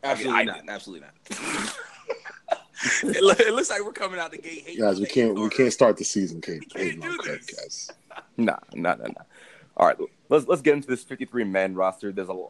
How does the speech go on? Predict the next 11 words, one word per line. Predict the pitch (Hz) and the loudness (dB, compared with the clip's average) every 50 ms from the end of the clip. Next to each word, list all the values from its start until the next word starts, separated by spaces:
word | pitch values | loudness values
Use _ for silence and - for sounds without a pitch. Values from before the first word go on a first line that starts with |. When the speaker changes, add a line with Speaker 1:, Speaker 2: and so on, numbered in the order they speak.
| - - | -6 -6
Speaker 1:
a | 101 | -2
lot | 95 110 113 113 - | 0 0 0 0 -2
to | - 107 98 | -4 -4 -4
unpack | 92 87 80 _ - 107 98 - - | -4 -6 -8 _ -2 -2 -2 -2 -4
since | - 117 104 | -12 -18 -16
the | - | -12
last | 87 92 98 95 92 - - | -6 -4 -4 -4 -4 -4 -6
time | 104 95 90 | -6 -6 -6
we | 82 76 | -8 -14
spoke. | - - - - 98 98 98 - _ _ _ - _ _ _ _ _ _ | -18 -14 -4 0 0 0 0 -2 _ _ _ -20 _ _ _ _ _ _
Uh, | - 101 104 104 101 101 | 4 6 6 6 6 4